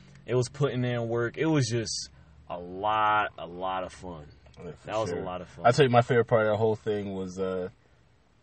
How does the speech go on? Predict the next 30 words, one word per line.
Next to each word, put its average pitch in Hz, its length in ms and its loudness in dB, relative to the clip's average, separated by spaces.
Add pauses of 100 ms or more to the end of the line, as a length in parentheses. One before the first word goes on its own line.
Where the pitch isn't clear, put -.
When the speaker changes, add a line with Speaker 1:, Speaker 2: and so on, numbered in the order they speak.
Speaker 2:
and 101 580 -4
people 107 560 -2 (180)
coming 110 360 -2
up 107 200 2
like, 92 220 -2
"Oh, 190 260 0
so 156 80 -2
you 226 200 -2
manage 277 480 0
him?" 98 340 2 (100)
Speaker 1:
Mm-hmm. 135 280 6
Speaker 2:
I 139 100 12
don't 185 140 10
even 160 120 2
know 170 140 12
the 151 60 12
people, 165 360 0
but 139 120 6
they're 143 100 12
like, 139 220 8 (160)
I'm 151 100 6
like, 151 240 8
"Yeah, 165 960 12 (400)
Speaker 1:
<laughs> 117 40 -10
Speaker 2:
you 117 140 6
dude's 180 400 8
dope." 247 400 12
Speaker 1:
<laughs> 127 760 0
Speaker 2:
I 135 140 8
know. 190 300 10